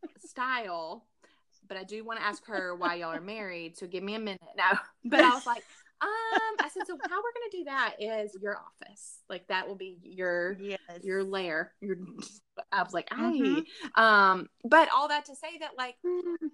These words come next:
Speaker 1: he
Speaker 2: your
Speaker 1: is, yeah,
Speaker 2: lair.
Speaker 1: it's, listen, it is what it is. It's like, she's not right and he's not right. She's not wrong and she's not wrong. It's a different, I've
Speaker 2: Mm-hmm.
Speaker 1: gotta go about it differently.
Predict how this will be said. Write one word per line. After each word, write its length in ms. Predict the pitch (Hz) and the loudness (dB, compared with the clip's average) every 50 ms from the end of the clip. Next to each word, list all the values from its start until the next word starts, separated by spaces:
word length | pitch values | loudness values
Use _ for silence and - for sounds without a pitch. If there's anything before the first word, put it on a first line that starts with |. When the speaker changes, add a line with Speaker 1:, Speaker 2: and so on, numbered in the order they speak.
| _ | _
Speaker 1:
he 80 | - 277 | 0 2
Speaker 2:
your 80 | 311 403 | 2 2
Speaker 1:
is, 120 | 415 415 | 2 0
yeah, 40 | 381 | 2
Speaker 2:
lair. 420 | 349 359 - - - 170 - - 311 | 2 0 0 0 -2 4 6 6 6
Speaker 1:
it's, 260 | 294 240 233 - - | 4 2 -6 -14 -14
listen, 380 | - 202 196 196 - 185 190 196 | -12 -12 -12 -12 -12 -12 -12 -8
it 40 | 208 | -8
is 120 | 220 214 214 - | -8 -8 -6 -6
what 80 | 202 185 | -6 -6
it 60 | 175 | -6
is. 140 | 170 - 302 285 - - - - - | -6 -6 -8 -10 -10 -12 -10 -2 -2
It's 140 | 262 254 | 2 6
like, 180 | 285 254 233 - - - _ _ - | 6 6 6 4 -2 -12 _ _ -12
she's 300 | - - - 294 311 311 | -10 -4 -2 0 0 2
not 220 | 320 311 302 277 269 | 4 2 2 2 2
right 340 | 269 254 254 247 240 226 - | 0 0 -2 -2 -6 -10 -14
and 80 | - 214 | -16 -16
he's 240 | 233 240 226 220 208 | -12 -12 -12 -10 -8
not 180 | 226 214 208 180 | -6 -6 -4 -4
right. 340 | 196 190 190 185 185 180 - | -4 -4 -4 -4 -6 -8 -12
She's 200 | - - 233 233 | -14 -16 -10 -6
not 160 | 233 226 220 | -6 -4 -4
wrong 200 | 208 208 202 202 | -4 -6 -6 -8
and 100 | 196 208 | -12 -14
she's 200 | - 240 220 208 | -12 -12 -12 -8
not 200 | 208 196 170 123 | -6 -6 -6 -4
wrong. 400 | 175 180 175 175 170 170 170 170 _ _ _ _ _ _ _ _ _ _ _ - | -4 -6 -6 -6 -6 -8 -12 -16 _ _ _ _ _ _ _ _ _ _ _ -18
It's 140 | 320 285 - | -16 -12 -12
a 60 | 330 | -12
different, 520 | 277 269 320 320 311 311 302 277 254 226 - | -10 -6 -6 -6 -4 -2 -2 -2 -2 -4 -6
I've 120 | 190 190 262 | -4 -2 -2
Speaker 2:
Mm-hmm. 160 | 285 277 269 | -2 0 -2
Speaker 1:
gotta 180 | 302 302 294 | -4 -4 -4
go 140 | 247 247 233 | -4 -4 -2
about 200 | 220 214 196 180 | 0 2 2 0
it 100 | 175 175 | 0 -4
differently. 640 | 175 170 - - 156 135 110 - 92 - - - _ | -8 -14 -14 -12 -14 -14 -12 -14 -18 -18 -20 -20 _